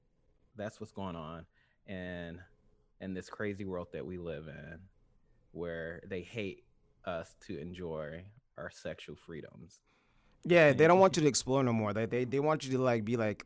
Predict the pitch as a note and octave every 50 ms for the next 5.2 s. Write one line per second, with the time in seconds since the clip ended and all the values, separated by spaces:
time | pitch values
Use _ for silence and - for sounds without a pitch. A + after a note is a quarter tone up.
0 | _ _ - A2+ G#2+ G#2+ F#2 - - A#2+ A2+ G#2 - - A#2+ G#2+ G#2+ G#2 F#2+ -
1 | A#2+ C3+ B2 A#2 G#2 G2+ F#2+ F#2 F#2+ F#2+ - - _ _ - - _ _ _ _
2 | - A#2 A#2+ G#2 A#2+ A#2 - - C3 B2+ B2+ B2+ A#2 A2+ G2+ G#2+ A#2 A2+ G#2 G#2+
3 | G2 F#2+ G2 F#2+ - - A2+ G#2 G#2 G#2+ A2 A2+ A#2 A#2 A#2+ A#2 - B2+ A#2+ A#2
4 | A2+ G#2+ G#2+ G2+ - A2+ G#2+ G#2+ G2+ F#2 - G2 F#2 - - A2 A2 G2+ F#2 F#2+
5 | F2+ F#2 -